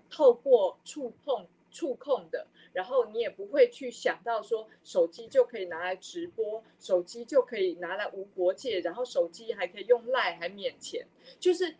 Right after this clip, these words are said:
你怎么样都不会想到说我们还会经过一个所谓的二D，呃，二G、三G、四G加五G的人生。我们现在是直接从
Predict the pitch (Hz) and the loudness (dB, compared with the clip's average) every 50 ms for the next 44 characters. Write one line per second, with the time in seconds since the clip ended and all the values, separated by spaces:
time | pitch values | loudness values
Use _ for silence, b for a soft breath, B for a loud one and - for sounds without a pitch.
0 | _ _ - 240 285 311 - - 254 202 196 202 269 294 269 240 - - - - | _ _ -4 -4 -4 -2 2 2 2 2 2 -4 -4 -4 -4 -2 -2 -2 -2 -2
1 | - 202 202 302 302 262 - - 190 160 165 202 233 233 208 - - 220 214 226 | -10 -10 -2 4 4 4 4 2 -8 -8 -6 -4 -4 -4 -4 -4 -8 -8 -8 -8
2 | - b b b b b - 208 202 196 190 196 196 202 202 214 - 302 269 262 | -10 b b b b b -4 -2 -2 -2 -2 -4 -6 -8 -8 -4 4 4 4 4
3 | - - 262 262 277 277 277 269 240 196 180 185 202 - 226 190 185 - - - | 4 -4 -4 -4 -4 0 8 8 8 8 6 -4 -4 -2 2 2 2 2 2 2
4 | - 370 440 480 480 480 - - - 554 523 453 403 - _ - 240 240 233 226 | 2 6 6 4 4 4 -2 -2 4 4 4 4 4 0 _ -10 -10 -10 -10 -10
5 | 349 _ - 226 208 190 - b b b b - 294 285 254 226 233 - - 247 | -14 _ -2 -2 -2 -2 -6 b b b b 0 4 6 6 6 4 0 -12 -10
6 | 240 247 240 - - 247 233 240 247 254 - - 247 240 240 233 - - - 302 | -8 -8 -10 -6 -4 -4 -2 -2 -6 -10 -12 -14 -14 -14 -14 -14 -16 -14 -10 -8
7 | 262 233 - - 233 226 220 214 - 254 226 226 - - 214 175 165 - - 233 | -8 -8 -8 -10 -12 -14 -10 0 4 4 4 4 0 -4 -8 -8 -8 -8 -10 -12
8 | 226 233 220 185 175 165 - - 180 - - 185 175 185 - 196 196 185 220 233 | -8 -4 -2 2 4 2 2 2 -4 -4 -2 -2 -2 -2 -4 -6 -6 -6 -6 -8
9 | - 302 285 285 285 269 262 262 262 214 180 175 180 185 185 208 208 208 208 - | -10 -10 -4 2 2 2 2 0 -12 -16 -16 -16 -16 -16 -14 -12 -12 -12 -10 -2
10 | 196 165 170 180 | -2 -2 -2 -4